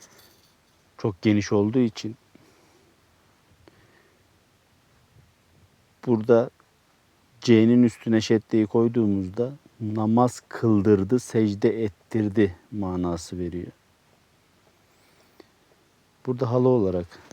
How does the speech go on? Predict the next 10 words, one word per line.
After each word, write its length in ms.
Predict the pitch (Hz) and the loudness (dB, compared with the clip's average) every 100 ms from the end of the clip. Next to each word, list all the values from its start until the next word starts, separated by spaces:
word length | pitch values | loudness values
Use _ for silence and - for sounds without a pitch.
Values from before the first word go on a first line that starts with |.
| - _ _ - | -20 _ _ 0
vermiş. 540 | 95 87 104 139 - - _ _ - - | 2 2 -4 -12 -16 -20 _ _ -20 -10
Birçok 280 | - 131 | -2 -2
coğrafyada 600 | - 131 131 127 135 139 127 | 4 6 6 4 0 0 0
da 100 | 95 | 0
halı 160 | 92 | 0
olarak 360 | 90 90 90 - | 0 -2 -4 -6
geçiyor 340 | 95 - 131 | -8 -6 -8
ama 160 | 143 117 - _ _ _ | -8 -10 -14 _ _ _
normalde 640 | 120 107 104 104 101 110 104 _ | -4 -2 -2 -2 -2 -6 -8 _
secedenin 840 | - - 107 110 101 101 92 92 | -12 0 2 2 2 2 0 -6